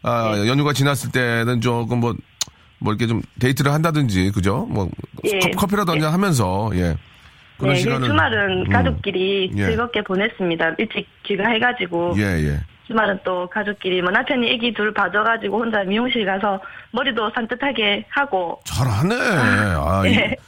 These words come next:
Speaker 1: 이, 낚시, 낚시에 걸렸네요. 나는 크게 싸운 줄 알았더니 그, 그런 것도
Speaker 2: 아.
Speaker 1: 아니구만. 아유. 알겠어요, 알겠어요. 이게 저, 아, 은주 씨 너무 고맙고요.
Speaker 2: 네,
Speaker 1: 예,
Speaker 2: 감사합니다.
Speaker 1: 참 저희가 저 수도권 방송이라서 좀 아쉽지만 콩으로 이렇게 들어주시고.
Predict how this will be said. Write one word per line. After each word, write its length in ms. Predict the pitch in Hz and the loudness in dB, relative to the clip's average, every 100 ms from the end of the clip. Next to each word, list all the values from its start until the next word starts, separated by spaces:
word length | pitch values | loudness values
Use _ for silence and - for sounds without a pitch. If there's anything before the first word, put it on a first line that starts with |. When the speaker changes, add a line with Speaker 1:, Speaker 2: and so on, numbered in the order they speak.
| - - | -18 -8
Speaker 1:
이, 260 | 104 131 - | -4 -4 -2
낚시, 420 | 123 139 185 180 | 0 0 2 2
낚시에 240 | 117 165 208 | 2 0 2
걸렸네요. 680 | 156 170 180 156 117 101 107 | 2 2 2 2 0 0 0
나는 200 | 120 131 | 0 0
크게 180 | - 196 | 0 0
싸운 180 | 202 | 2
줄 100 | 180 | 2
알았더니 220 | 156 127 110 | 2 2 2
그, 140 | 110 | 0
그런 180 | - 120 | 0 2
것도 120 | 107 | 4
Speaker 2:
아. 160 | 196 214 | 4 4
Speaker 1:
아니구만. 280 | - 92 82 87 | 4 2 2 0
아유. 120 | 85 - - - - - | 0 -2 -6 -20 -8 -2
알겠어요, 460 | 143 170 156 165 | 0 0 0 0
알겠어요. 480 | 143 147 139 143 147 | 2 0 0 0 2
이게 160 | 156 151 | 2 2
저, 340 | 165 156 139 - - - - - | 2 0 -2 -8 -12 -12 -12 -8
아, 280 | 120 139 139 156 | -2 0 2 2
은주 120 | 160 | 4
씨 120 | 160 | 4
너무 220 | 147 160 | 2 0
고맙고요. 720 | 139 160 165 160 170 165 90 - - _ _ | 2 2 2 0 0 0 -2 -6 -14 _ _
Speaker 2:
네, 240 | 208 220 240 | -2 0 2
Speaker 1:
예, 40 | |
Speaker 2:
감사합니다. 640 | - - 240 240 233 226 | 2 2 2 0 0 0
Speaker 1:
참 180 | 190 151 | 2 2
저희가 280 | 147 156 151 | 2 2 2
저 220 | 147 139 | 2 0
수도권 320 | 123 196 196 | -2 -2 0
방송이라서 520 | 175 165 156 143 135 139 | 2 4 4 2 2 2
좀 120 | 139 | 2
아쉽지만 560 | - 120 - - 139 135 | 2 0 0 0 0 2
콩으로 300 | - 190 185 | 2 4 4
이렇게 140 | 165 139 | 2 4
들어주시고. 960 | 139 135 110 107 107 98 104 104 71 | 4 4 2 2 2 2 0 0 -2